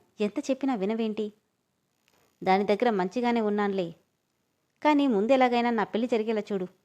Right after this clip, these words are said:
అని కోపంగా, "ఆ అర్జున్ గాడి ముందే దాన్ని పెళ్లి చేసుకుందాం అనుకుంటే అదేమో ఆఖరి నిమిషంలో పెళ్ళొద్దని చెప్పింది." "ఎక్కడికి పోతుందిలేరా, ఆ రఘురామయ్య పరువు కంటే దానికి వాడెక్కువ కాదు. కానీ ఆ అర్జున్ గాడు ఏదో చేసుంటాడు,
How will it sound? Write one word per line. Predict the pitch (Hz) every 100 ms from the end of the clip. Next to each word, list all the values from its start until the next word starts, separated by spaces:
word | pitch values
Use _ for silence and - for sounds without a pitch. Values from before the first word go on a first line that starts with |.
| _ _ _ _
అని | 202 196
కోపంగా, | 196 202 214 226 220 196 190 _ _ _ _ -
"ఆ | 190
అర్జున్ | 185 170 240 247
గాడి | 226 208
ముందే | 202 202 214
దాన్ని | 190 185
పెళ్లి | - 185 202
చేసుకుందాం | 208 - 202 196
అనుకుంటే | 185 180 185 214
అదేమో | 175 190 208 202
ఆఖరి | 170 180 214
నిమిషంలో | 202 190 190 196
పెళ్ళొద్దని | 196 226 254 202 196
చెప్పింది." | 190 175 - 170 165 _ _ _ _ _ _ _ _ _ 190
"ఎక్కడికి | 185 269 269 -
పోతుందిలేరా, | 226 220 202 185 170 165 175 _ _ _ _ _ _ _ _ _ -
ఆ | 202
రఘురామయ్య | 190 196 247 226 214 214
పరువు | 214 196 226
కంటే | 226 214 226
దానికి | 220 190 190 196 208 190 _ -
వాడెక్కువ | 185 180 175 - 208
కాదు. | 180 170 - _ _ _ -
కానీ | 185 214
ఆ | 214
అర్జున్ | 170 170 220 214
గాడు | 202
ఏదో | 185 196 202
చేసుంటాడు, | 196 208 190 170